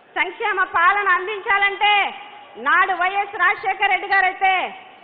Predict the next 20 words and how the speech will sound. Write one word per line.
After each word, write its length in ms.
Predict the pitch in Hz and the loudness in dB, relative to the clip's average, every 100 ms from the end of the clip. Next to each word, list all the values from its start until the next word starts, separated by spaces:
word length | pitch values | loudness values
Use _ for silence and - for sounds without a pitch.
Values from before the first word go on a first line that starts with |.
| - | -10
ఈరోజు 460 | 311 370 427 415 403 285 220 - - 349 | -2 2 2 2 2 0 -4 -18 -6 -4
సంక్షేమ 480 | 392 381 453 415 403 415 | -4 -4 -4 0 0 2
పాలన, 340 | 359 370 403 392 320 214 - - - | 2 2 4 2 2 -2 -10 -12 -4
అది 280 | 302 392 427 427 403 | -4 -2 -4 -2 2
పారదర్శక 720 | 392 415 427 415 427 415 403 427 381 | 4 4 4 2 2 0 0 0 4
పాలన 280 | 370 415 370 | 4 4 2
అందించాలంటే 880 | 381 392 427 427 440 415 403 453 440 285 - - - 262 | 0 -2 -6 0 2 0 0 2 2 0 -6 -18 -6 0
వైఎస్ 440 | 381 392 392 262 | 2 2 0 0
జగన్మోహన్ 540 | 330 359 403 381 415 381 | -2 0 0 2 2 0
రెడ్డి 180 | 339 359 | -4 -2
గారని 240 | 359 359 | -2 -2
చెప్పి 200 | 349 330 320 | -8 -8 -12
ఈ 40 | |
సందర్భంగా 600 | 330 294 320 311 339 320 | -8 -6 -4 -4 -4 -6
తెలియజేస్తూ 680 | 311 302 339 339 330 - 330 - - - - - - - - - | -4 -4 -4 -2 -2 -4 -12 -12 -16 -18 -18 -20 -20 -20 -20 -14
ఈరోజు 380 | 269 302 370 403 370 262 - - - - - 302 | -2 0 0 0 -2 -2 -8 -20 -20 -20 -18 -12
ఇంత 140 | 302 359 | -6 -4
మంచి 240 | 370 370 392 | -4 -8 -8
సంక్షేమ 520 | 381 403 440 427 392 | -8 -6 -4 -2 -2
పాలనని, 600 | 392 359 381 403 392 359 | 0 0 2 0 -4 -6